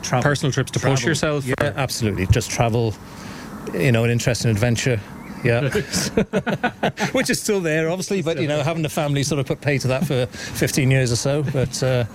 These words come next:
Speaker 1: yeah, I like the outdoors and like going to wild places.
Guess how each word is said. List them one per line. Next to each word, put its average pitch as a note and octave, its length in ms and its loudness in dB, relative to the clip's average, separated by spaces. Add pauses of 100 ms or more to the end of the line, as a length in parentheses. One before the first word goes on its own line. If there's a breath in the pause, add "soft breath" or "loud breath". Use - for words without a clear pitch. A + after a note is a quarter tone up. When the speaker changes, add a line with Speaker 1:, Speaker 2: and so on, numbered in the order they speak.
(240 loud breath)
Speaker 1:
yeah, D3+ 300 0
I E3 80 0
like E3 140 0
the A2+ 100 0
outdoors A#2 460 0
and A2 200 2 (680 loud breath)
like A#2 160 2
going A#2 160 2
to G#2 60 2
wild A#2 200 2
places. B2+ 500 0